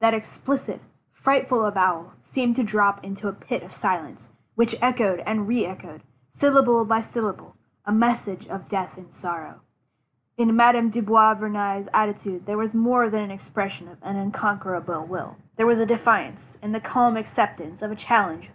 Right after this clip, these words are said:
which she did not seem to fear. Nothing could change the fact that her son lay under the Arc de Triomphe, and no power on earth could trouble his last sleep in that tomb of glory. Rouval held his head in his hands, desperate. Until that moment he had been able to keep,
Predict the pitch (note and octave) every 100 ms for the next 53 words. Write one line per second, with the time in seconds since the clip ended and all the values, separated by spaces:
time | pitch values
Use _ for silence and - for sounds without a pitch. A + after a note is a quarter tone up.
0 | _ A#3 - A#3 G3+ G#3+ G3 G3+ - -
1 | F3 - - F3+ G#2+ - _ _ _ A3
2 | B3 B3+ A3 A3+ G#3 G#3+ G3 F#3+ G#3+ -
3 | F3+ E3 F#3+ G3 A3+ - A#3+ G#3+ F#3 F#3+
4 | F#3 G3+ G#3 G3 G3 F3 F#3 - F3+ -
5 | F#3+ F#3 - - - _ _ - G#3+ A3
6 | A3+ A3+ - A#3+ G#3 F3+ G#3+ G#3+ G3+ G3+
7 | - - A3+ G#3 - A3 G3 F3+ G#3 F#3+
8 | G3+ G3 G3+ - A#3 E3 - F#3+ F#3 -
9 | - G3 E3+ E3 F3 F3 C#3+ - _ -
10 | A3+ A3 G#3 G3 B3 A#3+ A3 - A3 G#3
11 | G3+ F#3+ G3 F3+ D#3 - _ _ G3 G3+
12 | - - _ _ _ _ _ - A3 C#4
13 | B3 A#3 A3 G#3+ A3+ G3+ - A3 A3+ G#3+
14 | G#3+ A3+ G3+ F#3 - - F#3+